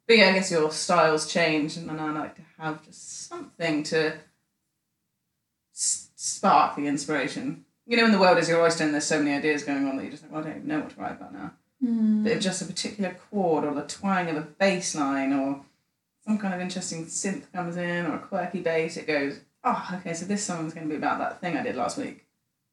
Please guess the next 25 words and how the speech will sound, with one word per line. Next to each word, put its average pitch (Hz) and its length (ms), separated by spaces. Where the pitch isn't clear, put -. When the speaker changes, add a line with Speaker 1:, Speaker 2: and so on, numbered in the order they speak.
Speaker 2:
Mm. 220 520
Speaker 1:
Okay? - 260
Not 247 120
always. - 240
Sometimes 170 360
you 147 40
just 135 140
start 143 240
writing 139 520
some 127 280
melodies 120 480
and - 100
then - 140
you 101 80
start - 240
fitting - 260
words 190 240
around. 185 300
And 233 100
Speaker 2:
Yeah. 233 160
Speaker 1:
most 185 280
things 165 260
will 165 80
inspire 160 440
songs. 160 480